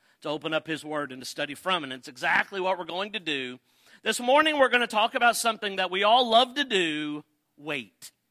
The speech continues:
We're gonna think about waiting in a couple of different ways this morning. We're gonna spend time kind of thinking on, uh, some things that it's good to be waiting for, and then we're gonna flip that coin over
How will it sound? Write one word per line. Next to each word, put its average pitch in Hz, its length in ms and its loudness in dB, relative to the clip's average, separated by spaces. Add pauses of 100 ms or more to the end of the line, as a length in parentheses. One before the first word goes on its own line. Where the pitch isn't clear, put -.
(680)
We're 285 100 2
gonna 330 160 4
think 302 240 2
about 254 260 6
waiting 214 420 4
in 190 100 0
a 196 40 0
couple 311 280 2
of 247 80 4
different 202 240 -2
ways 196 340 4
this 165 240 -6
morning. 151 540 -4 (560)
We're 262 80 2
gonna 302 180 4
spend 330 300 0
time 240 340 6
kind 311 220 2
of 269 80 -4
thinking 240 500 -2
on, 175 560 2
uh, 214 300 2
some 233 260 -4
things 226 360 -2
that 196 140 0
it's 170 140 -10
good 302 200 0
to 294 40 -6
be 233 140 2
waiting 160 420 -2
for, 139 640 -4 (540)
and 247 100 0
then 269 80 2
we're 285 80 2
gonna 262 160 2
flip 254 300 0
that 226 180 4
coin 208 300 -2
over 160 640 0